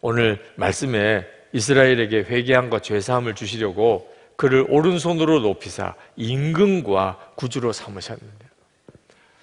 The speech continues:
예수님은 임금이시면서 구주세요. 우리를 죄에서 구원해 주시는 분, 구주시죠. 그러나 그분은 임금이세요.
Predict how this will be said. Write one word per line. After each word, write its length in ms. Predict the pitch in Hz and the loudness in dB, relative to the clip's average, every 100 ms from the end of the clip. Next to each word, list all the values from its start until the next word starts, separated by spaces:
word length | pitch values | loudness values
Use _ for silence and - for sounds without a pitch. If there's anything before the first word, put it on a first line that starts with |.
| _ _ _ _ - | _ _ _ _ 0
예수님은 600 | 127 160 202 175 143 156 | 0 2 0 2 2 0
임금이시면서 1040 | 113 135 156 202 196 202 190 175 160 139 147 | -2 -2 0 2 4 2 0 0 0 -2 -4
구주세요. 640 | 104 92 95 101 98 104 _ _ _ _ - | -6 -8 -10 -12 -14 -18 _ _ _ _ -2
우리를 320 | 139 135 139 | 2 4 4
죄에서 440 | 117 120 120 123 | 4 4 4 2
구원해 400 | 113 113 113 120 | -4 -2 0 0
주시는 420 | 107 104 120 104 92 | -2 -6 -6 -8 -8
분, 260 | 101 87 - | -10 -12 -12
구주시죠. 760 | - 117 120 - - 95 101 _ | -10 -6 -8 -8 -14 -18 -18 _
그러나 320 | 123 123 135 | -2 2 0
그분은 520 | - 170 185 165 151 117 | 0 -4 -4 -4 -8 -12
임금이세요. 760 | 110 123 165 147 98 98 110 | -12 -8 -6 -8 -12 -18 -20